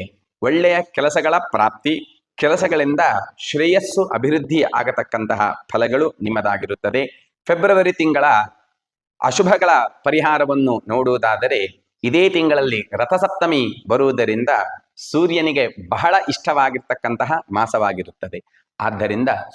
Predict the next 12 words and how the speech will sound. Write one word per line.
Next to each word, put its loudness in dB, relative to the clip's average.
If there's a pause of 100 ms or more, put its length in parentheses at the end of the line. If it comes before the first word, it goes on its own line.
ಸೂರ್ಯನಾರಾಯಣನ 0
ಸಂಬಂಧಿಸಿರ್ತಕ್ಕಂತಹ -2 (500)
ಆದಿತ್ಯ 2
ಹೃದಯ 0 (320)
ಪಾರಾಯಣಾದಿಗಳು, -2 (360)
ಇಲ್ಲದಿದ್ದರೆ 0
ಸೂರ್ಯ 0
ನಮಸ್ಕಾರಾದಿಗಳು, -4 (120)
ಸೂರ್ಯನಾರಾಯಣನನ್ನೇ 2
ಹೇಳತಕ್ಕಂತಹ 0 (480)
ಗಾಯತ್ರಿ 2
ಜಪದ 2